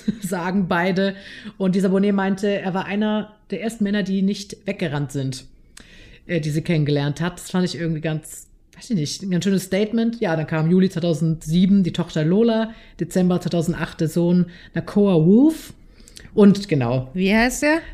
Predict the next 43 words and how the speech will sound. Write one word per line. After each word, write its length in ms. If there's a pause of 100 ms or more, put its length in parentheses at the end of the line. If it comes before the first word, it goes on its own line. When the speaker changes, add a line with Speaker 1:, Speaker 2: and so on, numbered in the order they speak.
(140)
Speaker 2:
Wolf? 120
Speaker 1:
Nakoa 800
Wolf, 720 (360)
sage 200
ich 60
jetzt 140
mal 80
ganz 260
deutsch, 380
aber 100
wahrscheinlich 460
nicht 300
Wolf, 340
sondern 480
Wolf. 500 (800)
Speaker 2:
Wolf. 680
Speaker 1:
Und 400 (380)
Speaker 2:
Wolf. 160
Speaker 1:
ja, 320
ich 140
find 100
irgendwie 240
auch 320
cool, 240
dass 140
sie 80
sich 460 (320)
so 180
gut 200
mit 120
Lenny 160
Kravitz 400
einfach 260
verstanden 600
haben. 420
Ich 140
meine, 160
wie 100
oft 220
hast 180
du 40
das, 220
dass 360